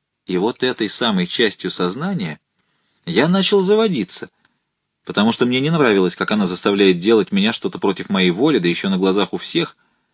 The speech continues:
А больше всего меня допекло, что папаша Лем сидит и смотрит на свою дочь и на меня,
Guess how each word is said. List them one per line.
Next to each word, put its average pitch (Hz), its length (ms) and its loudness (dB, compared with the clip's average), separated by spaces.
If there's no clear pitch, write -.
А - 120 -6
больше 135 300 2
всего 120 300 0
меня 117 220 0
допекло, 120 420 -2
что - 160 -6
папаша 110 440 -4
Лем 95 280 -2
сидит 95 400 -4
и 98 40 -2
смотрит 95 440 -2
на 95 100 -4
свою 92 280 0
дочь 127 280 0
и 95 60 -2
на 85 100 -2
меня, 95 360 -2